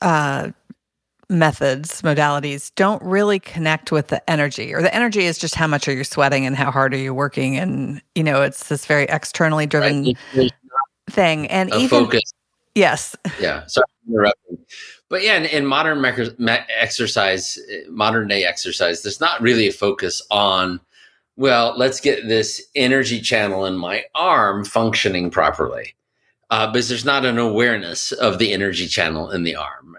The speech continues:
Speaker 2: It, it may happen to do that because of the biomechanics of how they're moving something, but,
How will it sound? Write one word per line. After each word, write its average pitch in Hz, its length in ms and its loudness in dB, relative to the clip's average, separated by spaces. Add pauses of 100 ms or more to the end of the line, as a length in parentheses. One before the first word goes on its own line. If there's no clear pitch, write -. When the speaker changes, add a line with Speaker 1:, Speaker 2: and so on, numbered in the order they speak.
Speaker 2:
It, 151 240 -4
it 170 240 -6
may 147 680 0 (500)
happen 147 500 0
to 120 120 -2
do 98 260 -6
that 73 460 -4
because 101 520 -2
of 90 380 -2
the 87 680 -2
biomechanics 90 800 -2
of 76 120 -10
how 80 120 -2
they're 82 160 -8
moving 135 460 2
something, 80 500 -4
but, - 240 0